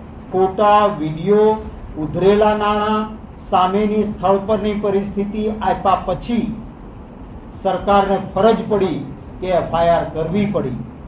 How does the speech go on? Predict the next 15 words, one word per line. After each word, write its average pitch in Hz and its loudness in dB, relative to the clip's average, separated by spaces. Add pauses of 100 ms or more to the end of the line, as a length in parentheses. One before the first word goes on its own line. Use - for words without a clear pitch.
(140)
આ 180 6
સત્યશોધક 185 -2
સમિતિમાં 160 -4 (380)
માજી 165 2
સાંસદ 185 2 (120)
પ્રભાબેન 151 2
તાવિયાડ, 165 2 (680)
ધારાસભ્ય 170 2
ગુલાબસિંહ 151 0
ચૌહાણ, 143 0 (1400)
પૂર્વ 185 4
ધારાસભ્ય 175 4 (120)
ચંદ્રિકાબેન 175 2 (120)
બારિયા 160 2 (580)
અને 185 0